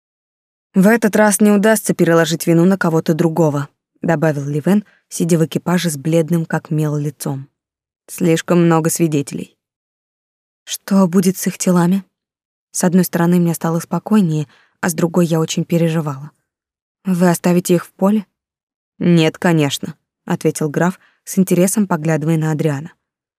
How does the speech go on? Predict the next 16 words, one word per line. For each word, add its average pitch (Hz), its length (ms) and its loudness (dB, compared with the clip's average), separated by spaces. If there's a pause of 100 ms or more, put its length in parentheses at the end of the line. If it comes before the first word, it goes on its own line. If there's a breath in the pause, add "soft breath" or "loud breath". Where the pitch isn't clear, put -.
(480)
"Сейчас 220 400 0
мы 190 100 4
доберемся 165 500 2
до 156 120 0
поместья, 170 480 0
и 160 40 0
я 151 140 0
пришлю 160 320 -6
слуг, - 320 -2
чтобы 165 280 0
они 156 180 2
привезли 151 400 -2
тела 156 280 -2
в - 60 -10
Темный 160 320 -2
ручей. 147 460 -6